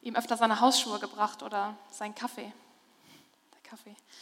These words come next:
Ich hab mich immer richtig erwachsen gefühlt, so wie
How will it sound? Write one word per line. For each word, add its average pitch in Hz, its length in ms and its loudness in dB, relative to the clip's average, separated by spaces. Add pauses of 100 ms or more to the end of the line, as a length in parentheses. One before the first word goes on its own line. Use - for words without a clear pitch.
(1800)
Ich - 100 -14
hab 220 100 -6
mich 220 140 -6
immer 220 220 6
richtig 247 320 0
erwachsen 226 440 4
gefühlt, 208 420 -6
so 208 280 -10
wie 208 320 -4